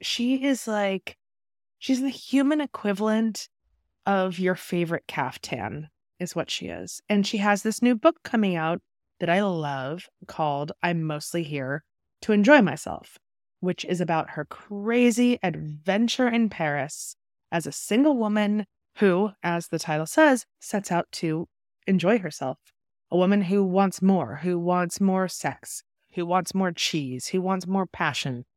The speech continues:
who wants more men coming over and giving her massages. The book is great. It's, I, I've, I've read it many times at this point, and it's great, and I love it. And I wanted to post the cover today,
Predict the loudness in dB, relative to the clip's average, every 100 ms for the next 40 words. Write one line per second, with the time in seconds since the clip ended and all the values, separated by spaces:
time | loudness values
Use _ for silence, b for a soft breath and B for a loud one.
0 | _ _ -2 0 -2 -2 0 0 2 4
1 | 2 2 2 2 2 2 2 0 -4 0
2 | 0 2 0 0 -2 -2 -4 -4 -4 -10
3 | -12 -20 _ _ _ _ _ _ 2 4
4 | 2 -2 -4 -4 -10 -14 _ _ _ -4
5 | -4 -2 0 0 4 4 4 -2 -2 0
6 | 2 0 2 4 4 4 0 -4 -6 -6
7 | -8 -10 -10 -10 -12 -12 _ _ _ -4
8 | -2 4 6 6 0 -4 0 2 2 -2
9 | 0 0 2 2 2 2 -2 -2 -4 -4
10 | -10 -4 0 0 0 -4 -6 -6 -6 -10